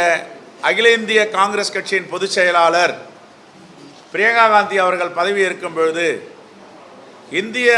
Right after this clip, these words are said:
அரசியலமைப்பு சட்டத்தின் புத்தகத்தை வைத்து பதவியேற்பு நடத்தியிருக்கிறார். எதற்காக என்றால், இந்திய அரசியலமைப்பு சட்டத்தை பாதுகாக்க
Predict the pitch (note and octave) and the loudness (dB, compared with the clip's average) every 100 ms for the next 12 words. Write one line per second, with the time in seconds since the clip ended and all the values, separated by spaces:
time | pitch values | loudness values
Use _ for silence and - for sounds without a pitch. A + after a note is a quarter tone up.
0 | G3+ G#3 A3 G3+ G#3 G3 F#3+ F3+ - F#3 | 4 2 0 -2 -2 -6 -4 -4 -4 -6
1 | F#3+ E3 E3 - G#3+ G#3 G3 F3+ F3+ F3+ | -8 -8 -8 -4 -2 0 -2 -2 -4 -6
2 | F3+ F3+ F3+ - - - - - - E3 | -6 -4 -6 -14 -20 -20 -20 -18 -4 -2
3 | G#3 G3+ F3+ E3+ E3 D#3+ D#3 - D3 D#3+ | 0 0 0 -2 -4 -4 -4 -4 -6 -6
4 | D#3+ D3 D3 C3 B2+ D#3 F#3 F#3 E3 D3 | -8 -8 -6 -6 -4 -2 -2 0 0 -2
5 | C3+ D#3+ G#3+ G3+ - - - - - - | -2 0 0 -2 -10 -20 -20 -20 -20 -10
6 | C#3 F#3+ G3+ G3+ F#3 F3+ F#3 E3+ E3+ E3 | -8 -8 -2 0 0 -2 -4 -6 -8 -8
7 | E3 D#3 E3+ D#3+ D#3+ E3 E3 - D3+ F3 | -6 -6 -6 -8 -6 -6 -8 -2 -2 2
8 | D#3+ D3+ D3 | 0 0 -4